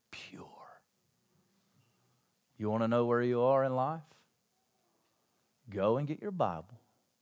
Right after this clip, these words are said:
and dedicate two hours to read and sit silently before the Lord. I'm not telling you to go, at least at this time,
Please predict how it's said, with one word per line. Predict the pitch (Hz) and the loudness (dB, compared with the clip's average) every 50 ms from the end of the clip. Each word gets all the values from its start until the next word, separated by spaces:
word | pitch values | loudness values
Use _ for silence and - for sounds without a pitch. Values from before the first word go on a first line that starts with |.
| _ _ _ _ _ _ _ _ _ _ _ _ _ _ _ _ _ _ _ _ _ _ | _ _ _ _ _ _ _ _ _ _ _ _ _ _ _ _ _ _ _ _ _ _
and | - 101 95 85 85 | -6 -6 -6 -4 0
dedicate | 117 117 117 113 110 113 - - 117 101 98 - _ _ - - - - | 2 2 2 2 0 -4 -4 -2 -2 -2 -2 -6 _ _ -20 -20 -10 -8
two | 143 135 135 131 | -4 -2 0 2
hours | 120 104 92 80 76 71 - - - - - - - - _ _ _ _ _ _ _ _ _ _ _ _ _ _ _ _ _ _ _ _ _ _ _ - - | 2 2 0 -2 -6 -10 -14 -16 -16 -16 -16 -16 -18 -20 _ _ _ _ _ _ _ _ _ _ _ _ _ _ _ _ _ _ _ _ _ _ _ -12 -8
to | 98 | -8
read | 92 87 92 104 117 120 120 123 113 | -6 -6 -4 -2 0 0 0 0 -2
and | 107 92 82 | -4 -6 -8
sit | - - - - - - - - | -10 -12 -10 -10 -10 -10 -10 -12
silently | - - - - - - - 98 98 101 95 90 82 - - - 80 76 69 69 - _ _ | -14 -14 -12 -12 -10 -6 -4 -2 0 0 -2 -2 -4 -8 -14 -16 -16 -16 -16 -16 -20 _ _
before | - 87 - - - 101 95 | -16 -16 -14 -8 -6 -6 -4
the | 87 90 | -4 -6
Lord. | 85 85 85 80 73 76 - - _ _ _ _ _ _ _ _ _ _ _ _ _ _ - | -6 -6 -8 -10 -12 -14 -18 -20 _ _ _ _ _ _ _ _ _ _ _ _ _ _ 6
I'm | 117 143 143 143 143 | 6 6 8 6 8
not | 143 151 175 180 - - | 10 10 10 10 8 6
telling | - 180 180 180 175 | 6 6 6 6 4
you | 170 170 160 | 2 2 0
to | 170 | 2
go, | 151 160 170 175 170 147 113 95 95 - | 6 10 10 10 10 10 6 2 -2 -2
at | 110 101 - - - | -2 -2 -2 -4 -6
least | 113 120 117 - 120 | -4 -4 -4 -6 -10
at | 104 - | -8 -6
this | 131 131 131 | -8 -8 -6
time, | - 107 92 95 104 110 | -4 -4 -4 -4 -4 -8